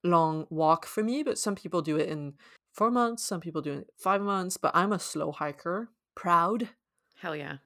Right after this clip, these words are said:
Speaker 1: <laughs> Proud and slow. <laughs>
Speaker 2: Yes.
Speaker 1: You can get very far by putting one little step in front of the other.
Speaker 2: <laughs> That's amazing. And what did you learn? Like, what did you learn on the trail?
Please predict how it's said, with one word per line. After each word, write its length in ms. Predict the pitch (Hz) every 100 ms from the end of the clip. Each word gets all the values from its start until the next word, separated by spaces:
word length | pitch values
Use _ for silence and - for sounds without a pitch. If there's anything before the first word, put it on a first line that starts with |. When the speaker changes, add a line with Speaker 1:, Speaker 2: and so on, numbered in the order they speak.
| -
Speaker 1:
<laughs> 320 | 285 247 220
Proud 400 | - 247 214 262
and 100 | 311
slow. 500 | 311 294 254 220 254
<laughs> 500 | 254 240 330 262 302
Speaker 2:
Yes. 240 | 294 - 247 294 302 269 240 202 185 185 190
Speaker 1:
You 100 | 214
can 180 | 262 233
get 260 | 240 -
very 300 | 226 233 285
far 580 | 302 302 247 226 247 233 _ _ _ -
by 500 | 208 196 185 175 - - - _ -
putting 360 | - 254 262 240
one 500 | 233 262 285 294 277
little 180 | 277 269
step 340 | - 226 202
in 80 | 202
front 220 | 185 202
of 80 | 185
the 100 | 185
other. 320 | 160 156 - - 165 151 170
Speaker 2:
<laughs> 800 | 214 214 214 202 - 190 190 - - _ 285 339 - - - _ _ -
That's 200 | 156 147
amazing. 480 | 135 139 139 - -
And 140 | 160
what 120 | 156
did 140 | 160 175
you 140 | 185
learn? 600 | 147 139 139 135 135 135 _ _ -
Like, 200 | 156 -
what 140 | 156
did 140 | 175 190
you 100 | 165
learn 200 | 143 160
on 80 | 135
the 60 |
trail? 400 | 135 131 - -